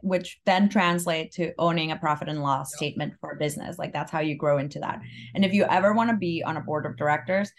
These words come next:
Speaker 1: you need that profit and loss, uh, experience, which I get, I know it's, like, way, way down the track, but I, I'm the type of person who always thinks, like, "What skills should I be developing that will help me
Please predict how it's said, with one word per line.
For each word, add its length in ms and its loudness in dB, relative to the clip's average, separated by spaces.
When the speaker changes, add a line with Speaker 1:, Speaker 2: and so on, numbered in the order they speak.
Speaker 1:
you 140 2
need 200 2
that 200 0
profit 300 -6
and 120 -6
loss, 460 0
uh, 280 -2
experience, 640 -6
which 260 0
I 80 4
get, 200 2
I 100 2
know 240 4
it's, 200 -6
like, 280 -4
way, 240 6
way 340 2
down 240 2
the 120 -2
track, 380 0
but 420 6
I, 200 0
I'm 220 2
the 120 0
type 200 0
of 100 -12
person 300 -2
who 120 -4
always 340 -2
thinks, 260 -12
like, 160 -8
"What 280 2
skills 340 0
should 160 -2
I 100 2
be 160 -6
developing 880 -2
that 320 -2
will 200 -2
help 300 -2
me 280 -8